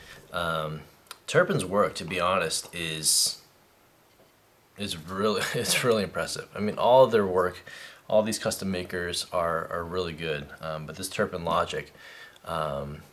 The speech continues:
you know, fit and finish and everything on here is, um,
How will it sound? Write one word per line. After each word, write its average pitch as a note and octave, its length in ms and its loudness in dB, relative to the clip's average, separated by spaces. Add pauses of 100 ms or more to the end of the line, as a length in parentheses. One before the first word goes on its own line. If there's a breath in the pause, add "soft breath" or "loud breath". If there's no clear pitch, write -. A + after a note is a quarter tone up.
(180)
you F#2 60 -10
know, E2+ 80 -6
fit G#2+ 240 -2
and G#2 100 -10
finish G2+ 400 0
and F2 100 -4
everything F2 640 -2
on F2 220 2
here D2 420 -6
is, D2+ 580 -6 (760 loud breath)
um, D2 400 -6